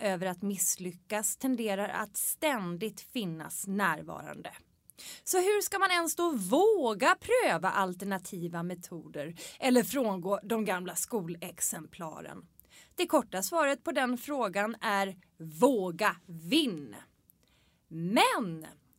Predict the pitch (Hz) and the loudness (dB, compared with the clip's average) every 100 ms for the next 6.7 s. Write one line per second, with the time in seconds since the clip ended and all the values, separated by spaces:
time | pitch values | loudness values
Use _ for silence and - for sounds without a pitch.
0 | _ - - 180 139 320 359 _ 330 285 | _ -8 -6 -4 -2 -4 -6 _ -6 -4
1 | - 240 - 220 - 208 175 196 311 247 | -4 -8 -8 -8 -6 -4 -2 -2 -4 -6
2 | - - 185 151 180 165 226 175 151 170 | -6 -4 -6 -8 -12 -10 -8 -8 -8 -8
3 | 170 175 185 180 185 - 381 392 254 190 | -8 -8 -8 -8 -10 -8 -6 -4 -4 -4
4 | - 254 240 - - 190 165 - - 208 | -6 -6 -6 -8 -8 -6 -6 -8 -8 -8
5 | 156 160 202 339 494 170 85 - - _ | -8 -10 -2 -2 0 -2 -4 -14 -20 _
6 | - - _ - 294 240 359 | -20 -20 _ 2 4 2 -2